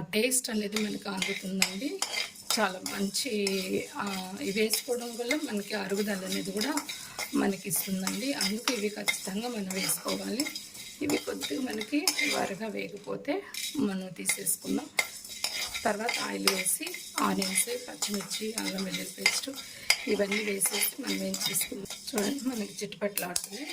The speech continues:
మనకైతే ఫ్రై అయిపోయినాయి. ఇదే ప్లేట్లో తీసేసుకుందాం. చూడండి, మనకి ఎంత చక్కగా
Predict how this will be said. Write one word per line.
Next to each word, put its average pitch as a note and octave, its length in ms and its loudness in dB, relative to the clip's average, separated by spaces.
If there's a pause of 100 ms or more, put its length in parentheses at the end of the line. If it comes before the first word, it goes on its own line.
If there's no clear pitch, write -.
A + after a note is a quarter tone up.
మనకైతే F#3+ 440 2 (100)
ఫ్రై - 260 -4
అయిపోయినాయి. F3 420 -6 (580)
ఇదే G#3 180 0 (120)
ప్లేట్లో F#3+ 400 4 (140)
తీసేసుకుందాం. G3+ 760 -4 (3500)
చూడండి, C#4 460 -2 (120)
మనకి F#3+ 260 0
ఎంత F#3 120 -2 (140)
చక్కగా F#3 360 -2